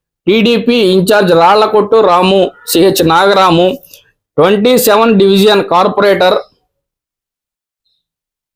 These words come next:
మచిలీపట్నం వారి వద్ద ఉన్నదని, అడిగినప్పుడల్లా మినిస్టర్ గారి వద్ద ఉన్నదని, కొల్లు రవీంద్ర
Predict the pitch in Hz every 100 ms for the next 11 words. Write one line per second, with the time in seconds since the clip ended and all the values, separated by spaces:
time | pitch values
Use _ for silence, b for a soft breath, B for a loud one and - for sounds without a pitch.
0 | - 147 214 240 220 196 202 247 240 180
1 | 180 180 185 214 180 180 185 180 226 294
2 | _ _ _ - 135 208 220 220 214 208
3 | 220 214 190 - 131 165 - 202 196 190
4 | 185 180 170 147 143 185 190 233 320 _
5 | _ _ - 170 220 226 220